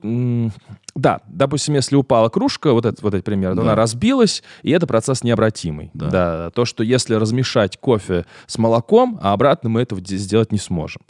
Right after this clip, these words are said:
Speaker 1: Вот как раз-таки вот такие процессы, когда, э, частицы микро-,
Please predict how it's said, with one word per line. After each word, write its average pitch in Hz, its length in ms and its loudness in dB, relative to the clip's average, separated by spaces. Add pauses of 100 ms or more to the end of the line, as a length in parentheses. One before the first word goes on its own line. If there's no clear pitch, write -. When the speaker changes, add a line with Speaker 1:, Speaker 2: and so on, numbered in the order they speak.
(360)
Speaker 1:
Вот 113 140 0
как 156 100 0
раз-таки 135 260 2
вот 110 80 -2
такие 127 200 -2
процессы, 135 600 0
когда, 113 680 2
э, 101 360 0
частицы 90 680 -6
микро-, 92 260 -8